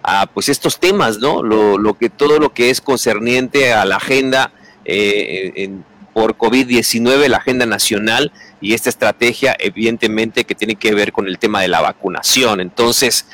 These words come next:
pues sí, son temas medulares que se tienen que atender a través de estas reuniones, eh, con la propia secretaria de Gobernación y con los homólogos, eh, del gobernador Aiza González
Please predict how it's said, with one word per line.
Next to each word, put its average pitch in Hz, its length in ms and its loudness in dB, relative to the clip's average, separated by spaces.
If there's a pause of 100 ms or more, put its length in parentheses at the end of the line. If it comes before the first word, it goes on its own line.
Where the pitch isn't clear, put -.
(220)
pues 110 140 0
sí, 147 180 4
son 139 180 2
temas 139 300 0
medulares 127 540 2
que 117 60 -8
se 113 120 -4
tienen 123 260 -2
que 117 120 0
atender 110 720 -2
a 101 80 0
través 107 420 0 (340)
de 131 160 2
estas 131 400 0
reuniones, 147 640 2 (240)
eh, - 60 -8 (320)
con 131 640 2
la 101 220 2
propia 117 320 -2
secretaria 113 520 0
de 117 120 2
Gobernación 143 840 2 (300)
y 117 140 -4
con 131 200 2
los 131 300 4
homólogos, 127 720 2 (280)
eh, 113 280 2
del 117 800 0
gobernador 127 600 2
Aiza 127 300 2
González 151 580 0